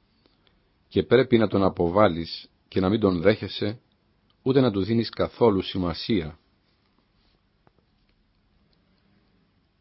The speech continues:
Το Άγιον Πνεύμα εργάζεται να ενώνει τις ψυχές των ανθρώπων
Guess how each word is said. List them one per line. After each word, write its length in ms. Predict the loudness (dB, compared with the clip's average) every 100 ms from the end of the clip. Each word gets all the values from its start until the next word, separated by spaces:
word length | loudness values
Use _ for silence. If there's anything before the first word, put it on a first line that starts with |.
| _ _ _ _ _ _ _ _ _ _ _
Το 100 | -2
Άγιον 360 | 0 2 0 -2
Πνεύμα 580 | 0 0 0 -6 -8 -12 _ _ _ _ _ _
εργάζεται 580 | -2 0 0 0 0 0
να 140 | 2
ενώνει 420 | 0 2 0 0
τις 200 | -4 -12
ψυχές 380 | -12 -12 -6 -6
των 160 | -2 -4
ανθρώπων 680 | -4 -2 -4 -2 -4 -6